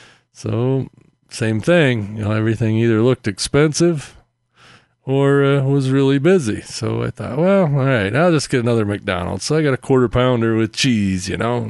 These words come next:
you know, just something to tide me over, uh, till we, till I got to McAllen. So anyway, get into McAllen about eleven o'clock, uh, you know, meet up with the, uh, in-laws there, and, uh, we head over to their house, and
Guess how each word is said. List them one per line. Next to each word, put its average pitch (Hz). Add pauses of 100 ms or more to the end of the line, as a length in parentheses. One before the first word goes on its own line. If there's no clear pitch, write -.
you 110
know, 123
just 120
something 117
to 117
tide 127
me 113
over, 110 (1160)
uh, - (160)
till 110
we, 101 (280)
till 110
I 107
got 107
to 107
McAllen. 101 (1500)
So 165
anyway, 139 (200)
get 165
into 180
McAllen 151
about 139
eleven 131
o'clock, 127
uh, 117 (180)
you 117
know, 117
meet 113
up 117
with 110
the, 110
uh, 101
in-laws 117
there, 123
and, 101
uh, 98 (100)
we 95
head 101
over 98
to 101
their 107
house, 107
and 85